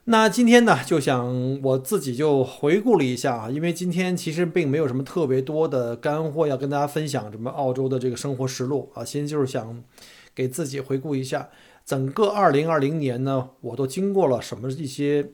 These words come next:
经历啊。首先就是我们知道哈，在二零二零年一开年就开始山火，那时候也正好赶上澳大利亚的夏季，跟现在一样。那今年这个二零二一年啊，或者二零二零年年尾啊，十二月到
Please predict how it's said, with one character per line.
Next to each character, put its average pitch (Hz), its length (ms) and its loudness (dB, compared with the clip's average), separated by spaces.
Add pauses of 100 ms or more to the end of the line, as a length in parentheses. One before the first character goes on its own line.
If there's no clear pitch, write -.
经 208 220 0
历 185 240 -2
啊。 - 80 -14
首 139 180 -6
先 175 200 2
就 180 100 4
是 151 80 0
我 135 80 2
们 131 80 0
知 160 100 -2
道 160 140 6
哈， 139 80 2
在 147 140 2
二 170 180 2
零 160 140 2
二 156 80 2
零 160 120 -2
年 165 240 -2
一 190 80 -4
开 190 520 0
年 156 320 0
就 180 100 -2
开 156 160 -4
始 139 80 2
山 151 300 0
火， 135 260 -10
那 147 80 0
时 131 80 2
候 143 60 4
也 127 120 0
正 131 140 -4
好 135 80 -2
赶 127 180 -6
上 127 120 -4
澳 127 40 -4
大 127 120 -4
利 131 80 -2
亚 131 40 -2
的 123 120 -4
夏 - 280 -6
季， 127 160 -6
跟 135 80 -4
现 139 160 -4
在 139 60 -4
一 131 120 -4
样。 156 180 -4 (1400)
那 170 80 -4
今 226 260 2
年 175 160 4
这 175 100 4
个 170 80 0
二 185 160 4
零 165 160 2
二 170 140 2
一 202 160 0
年 139 220 0
啊， 139 80 -4
或 123 240 0
者 196 60 8
二 196 120 6
零 190 100 4
二 190 100 6
零 185 100 2
年 190 160 2
年 170 200 2
尾 165 60 2
啊， 123 160 -4
十 - 160 -4
二 143 120 4
月 139 100 2
到 131 180 0